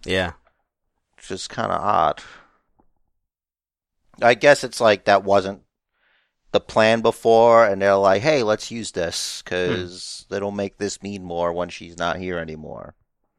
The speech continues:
Speaker 1: Yeah.
Speaker 2: Like, that makes sense. That's why they made her win War Games. 'Cause, uh, she's gonna be, like, the, the, the replacement. Like, that's her push.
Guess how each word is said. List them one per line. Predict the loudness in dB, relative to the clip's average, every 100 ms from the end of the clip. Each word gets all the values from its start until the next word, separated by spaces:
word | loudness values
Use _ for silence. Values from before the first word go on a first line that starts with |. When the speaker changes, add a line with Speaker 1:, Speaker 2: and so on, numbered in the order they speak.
| _ _ -12
Speaker 1:
Yeah. | -8 -6 -8 _ _ _ _ _
Speaker 2:
Like, | -4 -4 -6 _ _ _ _ -14 _ -6
that | -6 -6
makes | -14 -14
sense. | -14 -14 -14 2
That's | 4 4 0
why | 2 2
they | 2 -2
made | 0 -2
her | -2 -4 -6
win | -6 -6 -8 -8
War | -4 -4
Games. | -4 -10 -10 -14 -16 -12 -12 -12 -18 _ _ _ _ _ _ -20 -2
'Cause, | 2 2 -2 -18
uh, | -18 -18 -20 -20 _ -20 -20 -20 -20 _
she's | -10 -8 -8 -4
gonna | 0 0
be, | 0 -2 0
like, | 4 4 2
the, | -2 0 -2 -6
the, | -14
the | -8 -4
replacement. | -2 -2 -2 -4 -4 -12 -14 -10
Like, | -10 -2
that's | 2 2 2
her | 0
push. | 0 -2 -2 -2 -12